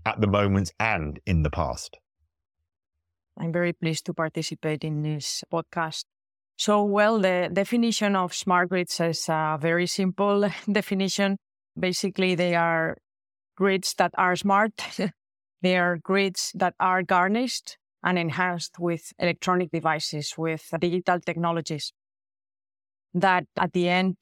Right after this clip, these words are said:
Speaker 2: are meant to create value for customers, improving quality of service and enabling our path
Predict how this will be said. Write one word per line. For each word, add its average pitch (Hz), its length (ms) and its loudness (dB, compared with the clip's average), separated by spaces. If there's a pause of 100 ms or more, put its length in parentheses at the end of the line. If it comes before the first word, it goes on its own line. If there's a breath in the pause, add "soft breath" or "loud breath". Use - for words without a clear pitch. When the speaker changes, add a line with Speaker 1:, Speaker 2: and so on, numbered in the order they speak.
Speaker 2:
are 180 180 2
meant 175 280 -2
to 185 80 -2
create 180 600 -2 (140)
value 202 360 2
for 190 240 -2
customers, 214 720 0 (240)
improving 175 640 0
quality 180 400 0
of 170 140 0
service 175 500 -2
and 160 180 -2
enabling 165 580 -2
our 156 280 0
path 165 340 -2